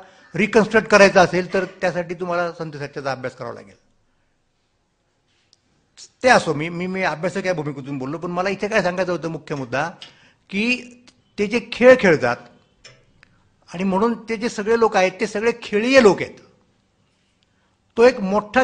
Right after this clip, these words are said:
खेळ आहे, म्हणजे ग्रँड स्केलवरती खेळला जाणारा खेळ आहे. "नाचत जाऊ याच्या गावा रे खिळ्या, सुख देईल विसावा रे." की तिथे गेल्यानंतर त्याच्याकडनं आपण सुख मिळू शकतो, विसावा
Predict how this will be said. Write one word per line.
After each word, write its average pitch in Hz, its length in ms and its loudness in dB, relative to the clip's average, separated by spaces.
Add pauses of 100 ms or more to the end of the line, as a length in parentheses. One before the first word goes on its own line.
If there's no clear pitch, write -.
खेळ 240 220 6
आहे, 202 140 10
म्हणजे 143 520 -4 (800)
ग्रँड 190 300 2
स्केलवरती 185 800 2
खेळला 156 300 -4
जाणारा 160 340 -4 (120)
खेळ 151 240 -6
आहे. - 240 -16 (580)
"नाचत 143 520 -10 (140)
जाऊ 175 260 -4
याच्या 175 320 -4
गावा 151 360 -2
रे 180 180 -4
खिळ्या, 131 480 -6 (640)
सुख - 400 -4
देईल 220 380 4
विसावा 147 520 2
रे." 104 140 -8 (920)
की 156 140 -16
तिथे 185 280 0
गेल्यानंतर 165 580 -2
त्याच्याकडनं 160 760 -8
आपण 160 300 -8
सुख 165 280 -8
मिळू 151 220 -4
शकतो, 151 460 -14 (320)
विसावा 156 480 -2